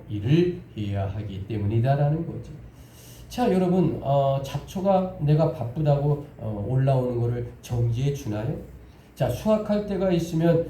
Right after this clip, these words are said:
내가 잡초집에 가는데 수확 시기를 내가 일주일 늦춰서 할 수 있을까요? 아니에요.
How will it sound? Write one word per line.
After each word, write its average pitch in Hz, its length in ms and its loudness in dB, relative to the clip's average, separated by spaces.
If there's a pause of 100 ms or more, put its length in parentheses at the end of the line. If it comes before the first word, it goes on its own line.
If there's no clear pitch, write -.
(140)
내가 151 240 4
잡초집에 151 580 0
가는데 127 640 -2
수확 156 400 0
시기를 120 420 -4
내가 113 300 -2
일주일 175 680 4 (140)
늦춰서 123 720 -4
할 143 160 0
수 - 220 -4
있을까요? 117 680 -2 (260)
아니에요. 143 520 0